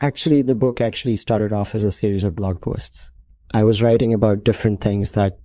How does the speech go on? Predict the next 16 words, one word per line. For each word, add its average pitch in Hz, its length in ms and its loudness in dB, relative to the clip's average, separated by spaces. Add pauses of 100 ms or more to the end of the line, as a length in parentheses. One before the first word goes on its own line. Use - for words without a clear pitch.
(260)
I 104 140 2
thought 98 380 0
could 101 200 0
be 95 320 2
harmful 101 640 0
to 101 160 0
our 92 100 -2
creative 98 460 0
process, - 560 0
like - 240 0
over 101 420 2 (220)
consistency 104 720 0
and 92 300 0
overvalidation, 90 1000 0 (640)
and 95 500 0
overvaluation. 101 1000 0